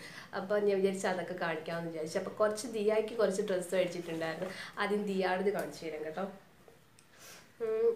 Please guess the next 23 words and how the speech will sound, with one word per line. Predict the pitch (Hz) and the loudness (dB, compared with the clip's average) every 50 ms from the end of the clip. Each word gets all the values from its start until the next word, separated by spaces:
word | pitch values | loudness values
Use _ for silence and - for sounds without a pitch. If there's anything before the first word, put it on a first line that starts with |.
| - - - - | 2 -8 -14 -10
ഇതൊക്കെ, | 240 233 262 277 277 277 294 294 294 294 262 254 | -6 0 2 2 2 4 4 4 4 4 4 4
ആ, | 247 247 247 247 247 247 254 247 220 | 4 4 2 2 0 -2 0 4 8
ഒരു | 233 233 240 254 262 262 269 269 269 277 277 277 277 277 | 8 8 8 8 4 4 4 4 6 6 6 6 6 4
ത്രീ | 277 - 269 262 277 | 0 -2 -2 0 0
ഹൺഡ്രഡിന് | 277 277 277 269 277 269 277 269 294 302 294 | 0 0 0 -2 -2 -2 -4 -2 -2 -4 -2
താഴെ | 277 233 208 208 208 214 233 254 - 208 | 0 2 2 4 4 4 2 2 2 2
റേറ്റ് | 202 185 190 190 - 196 | 2 2 0 0 -2 0
ഉള്ളതാണ് | 190 185 180 170 160 151 156 | 0 0 0 0 0 -2 -2
കേട്ടോ. | 147 151 - 202 226 - - - - - - - - - - - - - - - - _ _ _ _ - - | -4 -4 -6 -8 -8 -8 -12 -20 -20 -20 -20 -20 -20 -20 -20 -20 -20 -20 -20 -20 -20 _ _ _ _ -10 -2
ഫസ്റ്റ് | 240 226 226 - - - 277 | -2 0 0 0 -2 0 2
ആണ് | 233 208 185 175 | 2 4 4 2
ഇതാ | 160 - - - - - - - - - - - - - - - - | 0 -2 -4 -6 -6 -10 -18 -20 -20 -20 -20 -20 -20 -20 -20 -20 -12
ദിയാക്ക് | 202 196 208 196 190 190 190 - | -6 0 2 2 2 2 0 0
മേടിച്ചത്. | 208 - - - - - - - 214 - - - - - - - - - - _ _ - - | -2 -2 -2 -4 -6 -8 -6 -2 -2 -2 -2 -4 -12 -16 -20 -20 -20 -20 -20 _ _ -14 -4
ആ, | - 214 208 208 208 202 - - | 0 2 2 4 2 2 0 -2
ഇതിൻ്റെ | 240 233 233 247 247 285 294 | -2 -2 -2 -2 2 4 4
തന്നെ, | 285 269 254 247 247 254 277 277 - | 6 6 4 2 2 2 4 2 2
ആ, | 220 208 202 202 196 190 - | 2 0 0 0 -2 -2 -2
കാത്തൂനും | - - 196 190 190 - - 240 233 233 240 247 | 2 4 4 4 4 4 6 8 8 8 8 8
ഒരു | 226 226 226 | 8 8 8
വൈറ്റ് | 220 196 180 180 185 180 - 233 | 6 4 2 2 -2 -2 2 4
മേടിച്ചിട്ടുണ്ടായിരുന്നു. | 226 185 170 175 - 196 190 190 180 180 175 175 180 196 190 | 4 4 4 2 -2 -4 -2 0 2 2 2 2 2 2 2
പക്ഷേ, | 185 185 - - 214 | 2 2 2 2 2